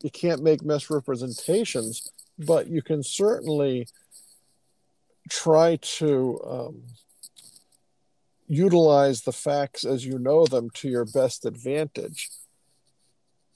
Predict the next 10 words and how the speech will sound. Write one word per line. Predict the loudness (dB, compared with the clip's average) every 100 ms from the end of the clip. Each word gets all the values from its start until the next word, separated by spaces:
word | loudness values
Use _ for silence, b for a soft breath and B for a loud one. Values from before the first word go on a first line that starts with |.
| _ _ -8
So | 0 4 4
there's | 4 2 0
going | -2 -2
to | -2
be | -2 0 -2 -2
a | -2
lot | -2 -2 0 0 -2 -2
of | -2 -2
discussion | -8 -4 2 2 2 -4 -6 -6
about | -2 2 2